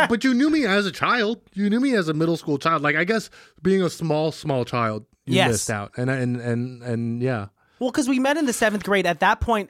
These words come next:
Speaker 2: our, we're thinking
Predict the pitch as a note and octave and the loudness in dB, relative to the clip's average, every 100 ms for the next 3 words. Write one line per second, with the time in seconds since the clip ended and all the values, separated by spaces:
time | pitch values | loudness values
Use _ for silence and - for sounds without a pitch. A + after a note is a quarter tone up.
0 | - D3+ F3+ G3 F#3+ E3+ - _ _ _ | -6 -2 0 0 -2 -4 -8 _ _ _
1 | _ _ _ _ _ _ _ - G3+ _ | _ _ _ _ _ _ _ -18 -18 _
2 | - F3+ G#3+ - - A3 A#3+ B3 B3+ B3 | -4 0 0 -2 -6 -6 -6 -6 -4 -4
3 | A#3+ G#3+ | -6 -8